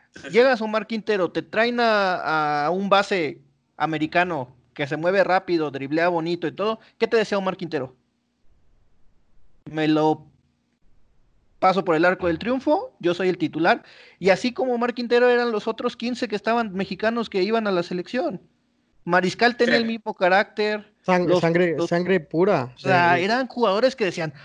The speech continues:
Speaker 2: "A mí tráiganme cien extranjeros, a los cien me los voy a, a trapear". Ahorita yo los veo más tibiones, ¿no? O sea, como que más complacientes.
Speaker 3: Es que no, no hay competencia.
Speaker 2: Exactamente.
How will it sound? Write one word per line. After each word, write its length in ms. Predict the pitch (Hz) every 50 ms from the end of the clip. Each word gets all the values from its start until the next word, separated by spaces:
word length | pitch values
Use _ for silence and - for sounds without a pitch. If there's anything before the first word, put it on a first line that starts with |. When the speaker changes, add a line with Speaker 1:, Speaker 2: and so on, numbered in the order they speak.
| - -
Speaker 2:
"A 100 | 160 165
mí 120 | 185 226 233
tráiganme 520 | - 247 254 254 254 269 254 254 247 220
cien 180 | - 226 233 262
extranjeros, 560 | 262 - - 226 208 190 - 240 262 262 214
a 60 | 214
los 160 | 185 170 156
cien 180 | - 208 226 233
me 60 | 233
los 160 | 214 196 185
voy 140 | 196 214 226
a, 120 | 220 214 _ _ _ _ _ _ _ _ _ _ _ -
a 460 | - 165 160 160 160 160 156 156 156 156 _ _ _
trapear". 540 | - - 170 - 247 269 247 190 143 - - _ _ _ _ _ _ _ _ _ _ _ - - _ _ _ _ _ _
Ahorita 720 | - - 139 143 175 170 - 254 262 254 247 240 233 214
yo 160 | 180 165 185
los 180 | 196 208 214 220
veo 140 | 185 208 196
más 180 | 185 185 180 -
tibiones, 600 | - 165 143 143 143 143 147 160 160 147 139 160
¿no? 180 | 175 185 226
O 40 | 226
sea, 160 | - 175 156
como 240 | - 160 147 139 139
que 80 | - 151
más 180 | 160 180 -
complacientes. 1040 | - 220 226 208 - 208 185 147 135 - 160 165 170 170 170 - 127 131 - - - _ _ _ _ _ _ _ -
Speaker 3:
Es 100 | 190 -
que 140 | - - 208
no, 160 | 202 196 -
no 140 | 202 180 185
hay 100 | 175 -
competencia. 840 | - - 190 175 147 175 147 - 165 190 185 - 151 143 143 139 - _ _ _ _
Speaker 2:
Exactamente. 720 | _ - 110 98 - _ - - - 160 170 185 180 -